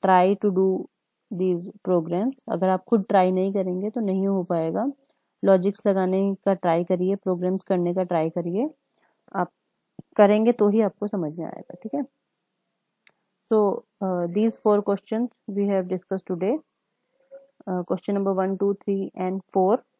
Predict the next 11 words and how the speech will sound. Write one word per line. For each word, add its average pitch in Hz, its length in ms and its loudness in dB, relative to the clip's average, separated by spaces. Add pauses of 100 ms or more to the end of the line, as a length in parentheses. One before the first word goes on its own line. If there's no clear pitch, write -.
(880)
rest, - 540 6 (920)
uh, 180 360 -2
five 196 240 6
questions 202 400 -2
we 196 80 0
will 185 120 -2
discuss 175 380 -6
in 185 220 -4
our 196 160 -4 (440)
next 175 360 -4
class। 220 340 0